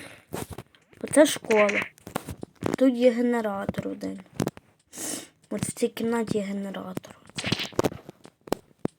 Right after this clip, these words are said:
Після вікон на нас нападає тьотя з іменем Дуже приємна особа.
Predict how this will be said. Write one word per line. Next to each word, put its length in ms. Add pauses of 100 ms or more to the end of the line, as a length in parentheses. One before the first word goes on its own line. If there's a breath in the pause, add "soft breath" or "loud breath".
(760 loud breath)
Після 220
вікон 280
на 180
нас 100
нападає 720
тьотя 420
з 120
іменем 420 (400 loud breath)
Дуже 500
приємна 580
особа. 540